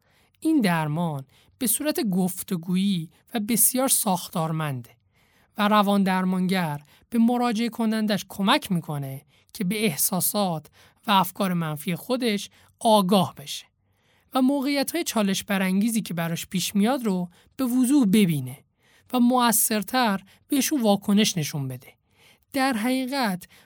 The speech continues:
واکنش‌های ناخواسته خودش رو تحت کنترل قرار بده. تو این نوع درمان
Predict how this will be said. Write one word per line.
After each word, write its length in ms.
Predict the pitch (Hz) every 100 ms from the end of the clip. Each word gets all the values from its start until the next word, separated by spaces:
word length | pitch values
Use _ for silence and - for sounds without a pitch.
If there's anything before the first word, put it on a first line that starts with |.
| _ 233
واکنش‌های 800 | 226 220 220 208 202 - 233 180
ناخواسته 640 | 175 175 - 185 - 180
خودش 360 | 139 247 294 -
رو 380 | - 180 165 - _ _ -
تحت 320 | 240 214 -
کنترل 500 | - 202 175 180 180
قرار 380 | 147 139 139 127
بده. 240 | - - _ _ _ _ _ _ _ _ -
تو 120 | 339
این 180 | 381 339
نوع 100 | 240
درمان 720 | 175 160 156 165 180 143